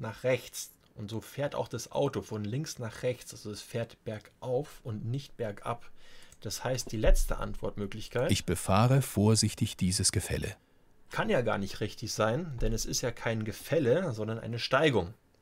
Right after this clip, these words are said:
Speaker 1: Also kreuzen wir drei natürlich nicht an.
Speaker 2: Ich schalte stets in einen höheren Gang.
Speaker 1: Wenn ich an eine Steigung komme, in einen hohen Gang schalte,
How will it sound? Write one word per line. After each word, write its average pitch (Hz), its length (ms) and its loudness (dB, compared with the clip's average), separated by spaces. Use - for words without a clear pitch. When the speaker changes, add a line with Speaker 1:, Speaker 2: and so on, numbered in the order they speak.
Speaker 1:
Also 104 200 -4
kreuzen 117 440 0
wir 101 60 0
drei 98 320 -2
natürlich 120 440 -2
nicht 151 280 0
an. - 160 -12
Speaker 2:
Ich - 180 8
schalte 135 300 6
stets - 440 2
in 151 100 4
einen 120 300 4
höheren 92 420 4
Gang. - 300 -2
Speaker 1:
Wenn 117 160 0
ich 139 140 -2
an 117 80 -2
eine 113 220 -2
Steigung 143 580 0
komme, 98 280 -2
in 82 120 -8
einen - 240 -2
hohen 180 260 0
Gang 165 220 -2
schalte, - 500 0